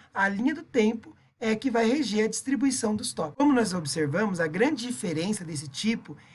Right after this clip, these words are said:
é que o formato semanal se baseia na construção de sessões do curso a partir do quê? Da agenda da disciplina.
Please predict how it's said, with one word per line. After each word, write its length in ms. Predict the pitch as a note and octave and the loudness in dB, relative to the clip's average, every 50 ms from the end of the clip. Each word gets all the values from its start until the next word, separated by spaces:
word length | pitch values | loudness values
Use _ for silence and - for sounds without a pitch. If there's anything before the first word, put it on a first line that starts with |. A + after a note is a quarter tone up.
| - _ | -12 _
é 80 | - G3 | -8 -6
que 120 | - B3+ | -4 -4
o 40 | A#3 | -2
formato 460 | - B3 A#3+ A3 G#3 A3 C4 D4 - | 0 2 2 4 4 4 4 2 2
semanal 500 | - - B3+ A3+ G#3 G3 F#3 F3 F3+ G#3 | -2 -2 0 0 0 0 0 0 0 0
se 140 | G#3+ - A#3+ | -2 -4 -2
baseia 360 | F#3+ G3+ G3+ G3 E3 F#3+ G3 | 0 0 0 0 -2 -2 -2
na 140 | F#3+ F3+ F3+ | -2 -2 -4
construção 580 | F3+ - B3 D#4+ D#4 - - C4 - A3+ G#3 F#3+ | -2 0 0 0 0 -2 -4 -4 -4 -2 -4 -4
de 100 | D#3+ E3 | -4 -4
sessões 720 | - - F#3+ D3+ - - G#3 F#3 F3+ F#3 A#3+ B3+ - - _ - - _ _ - | -4 -4 -4 -4 -4 -4 -4 -2 -2 -2 -4 -4 -6 -10 _ -20 -20 _ _ -6
do 120 | F3 G#3+ | -6 -6
curso 360 | - - G3+ G#3+ B3 B3 B3+ | -6 -4 -2 -2 -2 -2 -2
a 40 | B3+ | -4
partir 320 | B3 - A3 G#3+ - B3+ | -2 -2 -2 -2 -2 -2
do 100 | B3 C4 | -2 -2
quê? 200 | - - G#3+ E3+ | -2 -4 -6 -6
Da 160 | D3 D3 F3 G3 | -2 0 2 2
agenda 420 | A3 G#3+ D#3+ G3+ G3 G3+ G#3 G#3+ | 2 0 -2 -4 -4 -4 -4 -6
da 140 | G3 G#3 G#3 | -6 -6 -6
disciplina. 720 | F#3 F#3 F#3+ - C#4+ C#4+ - A#3+ G#3 F#3+ F3 E3 D#3 | -6 -6 -4 -4 -4 -4 -4 -4 -4 -4 -4 -4 -8